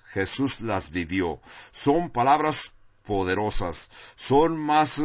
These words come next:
poderosas que una espada de dos filos que penetran nuestras emociones, penetran nuestro espíritu y penetran los tuétanos de nuestro cuerpo". Padre Santo, nosotros debemos de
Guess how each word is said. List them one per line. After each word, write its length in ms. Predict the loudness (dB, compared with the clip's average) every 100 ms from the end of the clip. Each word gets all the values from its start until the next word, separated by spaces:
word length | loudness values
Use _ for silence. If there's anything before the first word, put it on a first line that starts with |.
| -2 0
poderosas 540 | -2 2 0 0 -2
que 120 | 0
una 180 | 0 0
espada 360 | -2 -2 0 0
de 80 |
dos 240 | -2 -4 -2
filos 360 | -2 0 -2
que 140 | -2 -4
penetran 800 | -2 2 2 4 4 4 4 -6 -20 -20 _ -6
nuestras 340 | -2 -2 -2
emociones, 880 | -2 -2 0 2 4 2 -2 -4 -10 -16 -20 _
penetran 720 | 2 6 6 6 4 4 2 -10 -4
nuestro 340 | -4 -2 -2
espíritu 760 | -2 4 4 6 2 -2 -4 -8 -18 -2
y 160 | 0
penetran 680 | 2 4 4 4 2 2 -2 _ _ _ _ -8
los 460 | -4 0 0 0 -4
tuétanos 680 | -2 -2 -2 0 0 0 -4
de 80 | -4
nuestro 280 | -4 -8
cuerpo". 580 | -2 -2 -2 -4 -6 -8 -16 -20 -20 -2
Padre 260 | 0 2 2
Santo, 680 | 2 2 2 -2 -2 -6 -12 -20 -18 -16 -18 -20 -20 _
nosotros 1200 | 0 4 8 8 8 2 2 -2 -6 -12 -16 -20 _ _ _ _ _ _ _
debemos 600 | -2 4 6 6 6 4
de 440 | 4 4 2 -4